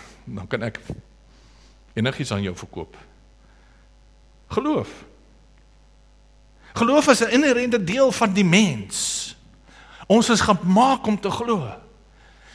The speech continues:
En geloof is die basis van jou lewe en, en, en baie dele van jou lewe doen jy in geloof.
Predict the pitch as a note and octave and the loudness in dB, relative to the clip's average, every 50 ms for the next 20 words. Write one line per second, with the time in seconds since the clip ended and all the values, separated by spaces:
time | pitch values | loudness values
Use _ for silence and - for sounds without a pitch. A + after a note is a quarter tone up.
0 | - - - F#3+ - A#3 A3+ B3 D4 D4+ A3 B3+ A3 F3 G3+ F3 C#3 F3+ F#3 B3+ | -6 2 2 2 4 4 2 4 4 2 4 4 4 4 4 4 6 8 8 8
1 | C#4 - C4+ A#3+ - - G#3+ F#3 E3 E3+ E3+ F#3 B3+ D#4 C#4+ F3+ E3+ F3 F#3 F#3 | 6 6 2 -2 0 0 2 4 4 4 4 4 2 2 4 4 4 4 4 4
2 | F#3 F#3 F3+ F3+ F#3 F#3 F#3 F3+ F#3+ E3 - - F3 G3 B3+ C#4+ C#4 A#3 G#3+ A3+ | 2 2 2 2 2 0 2 2 2 0 2 6 6 6 8 6 4 4 4 4
3 | A3+ A3 A3 A3+ A3+ F#3+ D#3+ D3 F3 A#3 A#3 F#3+ D#3 C3 G3 C#4 E4+ F4 D4+ A#3 | 4 2 0 0 0 0 0 0 0 0 0 0 -2 -2 -4 -4 -2 0 0 2
4 | G#3 D#3+ - F#3 D3+ C#3+ C#3 B2 A2 - - | 2 2 2 0 2 2 2 0 0 -2 -8